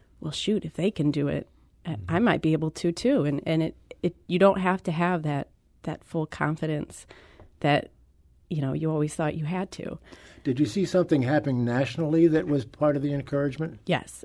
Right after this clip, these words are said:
Speaker 1: Um, I, I think the numbers definitely help. You know, you, you feel like you have almost a sisterhood, um, behind you, even if you don't know some of these women. And,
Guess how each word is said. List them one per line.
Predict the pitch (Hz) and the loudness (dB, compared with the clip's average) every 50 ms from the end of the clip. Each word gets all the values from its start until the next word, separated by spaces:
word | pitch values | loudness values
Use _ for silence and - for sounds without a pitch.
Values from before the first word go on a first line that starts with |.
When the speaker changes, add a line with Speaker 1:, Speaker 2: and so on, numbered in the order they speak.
| - | -2
Speaker 1:
Um, | - 180 175 160 151 151 147 156 202 226 - - - - - | 2 4 4 4 4 2 0 -2 -4 -6 -10 -12 -14 -8 -6
I, | - - 220 208 220 - | -4 0 2 2 2 2
I | 220 220 | 0 0
think | - 277 254 - | 2 2 2 2
the | - 185 | 2 2
numbers | 180 180 165 156 151 143 143 - - - - - - _ _ _ _ - 160 - - | 2 2 2 2 0 0 -4 -6 -8 -10 -14 -18 -20 _ _ _ _ -16 -16 -2 2
definitely | - 175 165 - - 165 160 156 160 | 2 2 2 2 -2 -6 -4 -4 -4
help. | 151 156 139 - - - - - - | -4 -4 -6 -8 -10 -14 -16 -8 -4
You | 175 165 | -2 0
know, | 160 151 147 | 0 0 0
you, | 156 160 151 - 175 165 151 - - | -2 -2 -4 -4 -4 -4 -4 -6 -6
you | - 175 180 | -4 -4 -4
feel | 165 - - 202 185 | -2 0 2 2 4
like | 180 175 165 160 - | 4 4 2 2 0
you | 185 180 | -2 -2
have | 165 160 165 156 160 156 147 - - - - - - - _ _ | 0 0 0 0 -2 -2 -4 -6 -14 -20 -20 -20 -20 -20 _ _
almost | - 170 170 165 165 - - | 0 0 2 0 0 -4 -8
a | |
sisterhood, | 160 - - 156 147 - - 156 151 151 - - 160 165 - - - - - _ - - | -8 -4 -4 -4 -4 -4 -4 -4 -2 -2 -2 -2 -4 -6 -10 -14 -20 -20 -20 _ -8 -4
um, | 170 160 143 147 147 - - - | -2 -2 0 -2 -4 -6 -4 -2
behind | 180 160 151 165 156 156 165 151 | 0 0 2 2 4 4 2 2
you, | 147 | 0
even | 156 156 165 170 170 | 0 0 2 0 0
if | 165 - | 0 -2
you | 165 | -2
don't | 160 165 156 - | -2 -2 0 0
know | 165 160 151 | -2 -2 -2
some | - - 156 | -2 -2 -2
of | 156 | 0
these | 151 147 151 160 | 0 -2 -2 -2
women. | 160 151 151 147 151 151 | 0 0 0 0 0 0
And, | 143 156 160 | 0 -2 -2